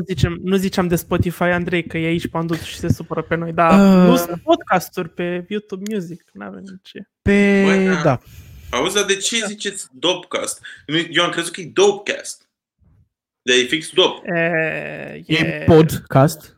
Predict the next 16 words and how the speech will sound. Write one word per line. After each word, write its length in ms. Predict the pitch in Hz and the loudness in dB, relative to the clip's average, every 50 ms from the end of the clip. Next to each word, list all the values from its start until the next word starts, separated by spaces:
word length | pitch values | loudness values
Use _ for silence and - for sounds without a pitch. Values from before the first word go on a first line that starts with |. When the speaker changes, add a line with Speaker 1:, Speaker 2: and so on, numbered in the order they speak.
| _ _ _ - 180 | _ _ _ -10 -2
Speaker 2:
doar 280 | 151 175 196 208 214 | 2 4 4 4 4
că 160 | 208 - - 220 220 220 220 220 220 220 220 220 214 214 214 214 214 214 208 - | 2 2 4 4 6 6 6 6 6 6 6 6 6 6 6 6 4 4 2 0
Speaker 3:
Ați 320 | - 165 165 160 - 196 185 | 0 0 0 2 2 0 2
Speaker 2:
cam 140 | 185 214 226 | 4 4 6
Speaker 3:
întors, 140 | 214 180 | 6 6
Speaker 2:
pe 80 | - 196 | 4 4
Speaker 3:
da, 60 | 226 | 6
da. 80 | 262 247 | 6 4
Speaker 2:
invers, 320 | 185 147 151 139 139 - | 4 4 2 0 0 0
așa, 340 | 156 147 143 - 190 156 135 | 0 0 0 0 0 0 0
știi? 340 | - - 147 143 156 175 - | 0 0 0 0 0 0 -2
Speaker 3:
Da, 400 | - 143 - - - - 180 185 | -6 -8 -8 -8 -8 -6 -6 -4
da, 80 | 175 147 | -2 -4
da, 60 | 123 | -4
Speaker 1:
Da. 140 | - 247 226 - 104 | -2 -4 -4 -4 -6
Speaker 3:
m-, 320 | 120 120 110 104 98 _ | -12 -14 -14 -14 -16 _